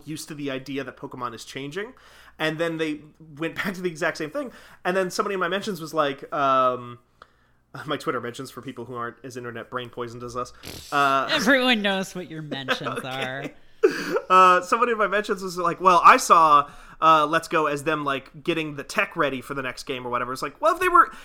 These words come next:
Speaker 1: if they have a head start on the tech, why can't they do something more interesting <laughs> with it? Like, why is it still the same thing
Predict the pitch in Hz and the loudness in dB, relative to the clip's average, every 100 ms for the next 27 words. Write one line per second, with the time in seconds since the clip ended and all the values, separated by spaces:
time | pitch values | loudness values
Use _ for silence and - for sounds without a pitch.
0 | - 247 294 302 254 311 311 330 302 294 | -6 2 8 8 8 2 4 2 6 4
1 | 269 - 415 415 247 269 269 - 285 285 | 2 -2 -4 0 2 2 2 -2 -2 -2
2 | 294 240 247 285 294 277 285 285 359 427 | -6 -4 -4 -2 -2 -2 -2 0 0 -2
3 | - - 233 226 - 160 214 214 226 294 | -4 0 2 2 2 0 2 2 4 2
4 | 311 269 - 285 277 254 302 285 269 294 | 2 -6 -6 -4 -4 -4 -8 -10 -8 -8
5 | 285 285 | -8 -12